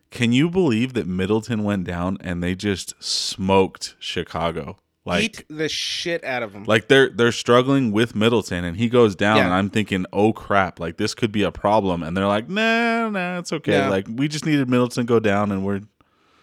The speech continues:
Speaker 1: we'll just
Speaker 2: Yeah.
Speaker 1: have Grayson Allen be our, our, uh, high scorer for both games."
Speaker 2: Yeah. It, it kinda sucks for Chicago, too, because, you know, there are,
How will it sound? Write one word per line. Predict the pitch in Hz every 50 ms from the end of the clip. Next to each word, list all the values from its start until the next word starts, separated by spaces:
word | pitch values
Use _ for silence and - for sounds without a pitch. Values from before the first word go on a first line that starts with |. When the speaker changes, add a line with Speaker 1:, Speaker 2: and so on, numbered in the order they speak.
| _ _ _ _ _
Speaker 1:
we'll | - 151
just | 165 175 -
Speaker 2:
Yeah. | 190
Speaker 1:
have | 160 143
Grayson | 131 139 143 135 - 127 113
Allen | 107 110 113 113 101 95
be | 90 90 90
our, | 87 87 85 80 - - -
our, | - 90 87 85 90 - _ _ - _ _ _ _ _ _ _
uh, | - 90 87 87
high | 90 101 98 92
scorer | 87 - - 92 87 85 82 85 - _ _ _
for | _ 107 98
both | 95 101 98 -
games." | - 92 82 -
Speaker 2:
Yeah. | 135 135 120 - _ _ _ _ _ _ _ _ _ _ _ - - 165
It, | 180 165 - -
it | 190 190 190 190 -
kinda | - 254 240 -
sucks | - - 208 - -
for | 180 -
Chicago, | - 156 - 165 143 143 139 135
too, | 131 - 160 143
because, | 135 127 139 127
you | - 127
know, | 127 123
there | 123 123 127 127 123
are, | 117